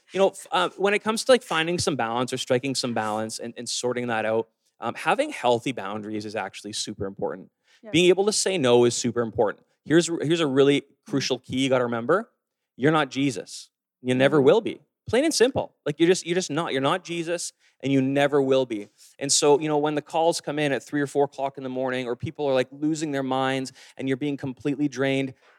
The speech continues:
Speaker 1: you know, you wanna pray for 'em for sure. But if you're not cautious, you are going to replace the Savior in their lives.
Speaker 2: Yeah.
Speaker 1: A-, and sometimes you actually need to step away from the mess and the chaos of other people's circumstances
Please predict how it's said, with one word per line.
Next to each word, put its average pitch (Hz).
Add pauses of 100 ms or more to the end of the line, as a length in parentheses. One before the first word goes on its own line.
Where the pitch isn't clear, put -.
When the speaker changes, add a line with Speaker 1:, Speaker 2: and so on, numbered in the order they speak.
Speaker 1:
you 147
know, 147 (160)
you 147
wanna 214
pray 196
for 160
'em 131
for -
sure. 139 (760)
But 147 (440)
if 147
you're 190
not 214
cautious, 185
you 139
are 202
going 185
to 143
replace 151
the 123
Savior 131
in 110
their 104
lives. 90 (280)
Speaker 2:
Yeah. 185 (100)
Speaker 1:
A-, -
and 180
sometimes 233
you 180
actually 180
need 170
to 151
step -
away 127 (280)
from 143
the 143
mess 135
and 139
the 127
chaos 143
of 123
other 131
people's 135
circumstances 165